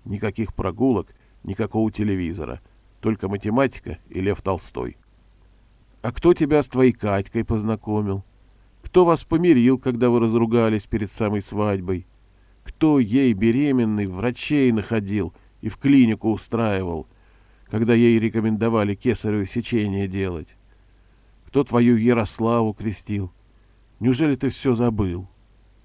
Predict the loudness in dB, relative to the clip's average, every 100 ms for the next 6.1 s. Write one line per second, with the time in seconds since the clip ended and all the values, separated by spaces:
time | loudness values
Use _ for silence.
0 | _ _ _ _ _ _ -8 -4 -4 -4
1 | -8 -6 -6 -4 -8 -8 -8 -8 -12 -14
2 | _ _ _ _ _ _ _ _ -10 -8
3 | -4 -2 -2 -4 -4 -2 -2 -4 -10 -6
4 | -6 -4 -6 -6 -6 -6 -4 -4 -6 -8
5 | -8 -8 -6 -8 -8 -10 -12 -14 -14 -14